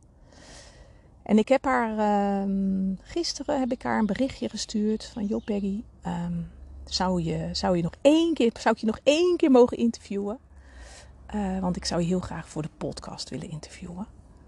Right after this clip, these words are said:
En, eh, nou, daar, daar zou, moest ze even over denken en, en even, daar komt ze op terug.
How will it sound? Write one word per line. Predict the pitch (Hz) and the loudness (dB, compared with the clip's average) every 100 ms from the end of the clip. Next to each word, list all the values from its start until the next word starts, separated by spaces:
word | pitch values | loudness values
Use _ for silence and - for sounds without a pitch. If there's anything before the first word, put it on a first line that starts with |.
| - - - - | -20 -20 -20 -8
En, | 170 165 226 | -6 -6 -8
eh, | 170 160 165 | -8 -8 -8
nou, | 170 170 | -8 -8
daar, | - 170 175 | -6 -6 -6
daar | 175 165 165 - - | -6 -6 -8 -14 -16
zou, | - 190 180 | -12 -8 -4
moest | 180 - | -4 -4
ze | - | -6
even | 170 175 | -6 -6
over | 165 165 | -6 -4
denken | 196 208 - 185 190 | 0 0 -2 -4 -4
en, | 180 175 233 | -6 -8 -8
en | 170 233 | -10 -8
even, | 170 165 - | -8 -10 -10
daar | 175 175 - - | -12 -12 -16 -16
komt | - 190 - | -6 -4 -4
ze | |
op | - | -8
terug. | - 180 190 - | -4 -4 -4 -10